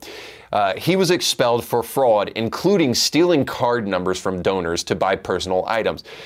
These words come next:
He even stole money from a veteran. He apparently was involved in raising money to get a dog for a veteran,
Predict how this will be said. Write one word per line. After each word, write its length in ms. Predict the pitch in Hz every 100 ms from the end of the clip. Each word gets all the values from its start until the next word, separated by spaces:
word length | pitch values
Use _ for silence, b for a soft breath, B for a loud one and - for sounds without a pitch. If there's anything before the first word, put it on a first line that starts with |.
| B
He 120 | -
even 140 | 185 190
stole 240 | - 151
money 380 | 127 110 113 120
from 320 | - 113 101 -
a 120 | 107
veteran. 540 | 90 120 - 95 78
He 240 | 76 98 95
apparently 520 | 92 107 104 98 101
was 280 | 95 98 92
involved 480 | 95 95 92 92 92
in 100 | 87
raising 380 | 95 98 98
money 240 | 95 98 95
to 260 | 101 92 87
get 280 | 95 90 -
a 220 | 92 87
dog 480 | 82 95 95 98 -
for 260 | 98 90
a 40 | 87
veteran, 580 | 95 95 92 92 90